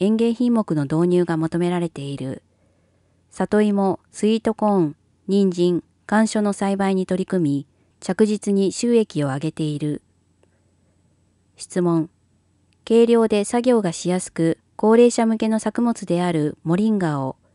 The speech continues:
本市のオリジナル産品として生産を支援する考えはないか？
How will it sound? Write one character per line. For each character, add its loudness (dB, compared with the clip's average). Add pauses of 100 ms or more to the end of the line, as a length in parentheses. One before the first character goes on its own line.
(240)
本 0
市 -6
の 2
オ 2
リ 0
ジ -2
ナ 0
ル 0
産 -2
品 -2
と -6
し -12
て -6 (220)
生 0
産 0
を 2
支 -6
援 0
す -8
る -4
考 -2
え 0
は -4
な -2
い -2
か？ -10